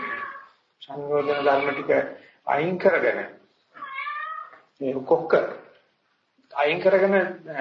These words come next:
සංයෝජන කොක්ක වෙනුවට උලක් තිබුණාට ප්‍රශ්නයක් නැහැ. එහෙම කෙනෙකුට නම් පුළුවන් මෙවැනි ප්‍රශ්නයක් විසඳන්න.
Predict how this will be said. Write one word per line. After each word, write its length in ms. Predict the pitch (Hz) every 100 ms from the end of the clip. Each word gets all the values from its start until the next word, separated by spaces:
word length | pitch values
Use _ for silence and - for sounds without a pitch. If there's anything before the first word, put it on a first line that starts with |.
| 135
සංයෝජන 540 | 131 135 156 156 160 156 143
කොක්ක 220 | - - 185
වෙනුවට 400 | 175 170 170 160 - - - _ _
උලක් 240 | 147 170 -
තිබුණාට 340 | 196 190 190
ප්‍රශ්නයක් 360 | 190 - 143 139
නැහැ. 200 | 180 - - - _
එහෙම 280 | 165 170 233
කෙනෙකුට 400 | 247 233 233 226
නම් 160 | 247 269
පුළුවන් 360 | 196 190 220 196
මෙවැනි 300 | 143 131 127
ප්‍රශ්නයක් 340 | 127 - 135
විසඳන්න. 460 | - 180 160 123